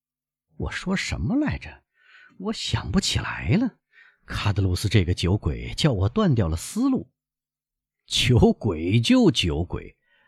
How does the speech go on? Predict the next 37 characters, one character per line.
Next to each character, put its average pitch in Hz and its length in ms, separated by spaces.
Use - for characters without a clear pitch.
那 101 160
些 113 160
怕 110 240
喝 139 200
酒 85 200
的 67 100
人， 92 460
算 156 380
了 101 120
吧。 - 200
因 104 200
为 98 140
他 127 180
们 123 140
有 73 160
坏 98 340
心 190 340
思， 67 420
所 104 220
以 110 140
担 135 300
心 147 300
酒 90 340
后 143 320
吐 127 380
真 196 320
言。” 156 580
卡 104 160
德 82 80
鲁 78 140
斯 57 400
开 - 180
始 82 140
唱 - 220
起 - 180
一 87 80
首 55 340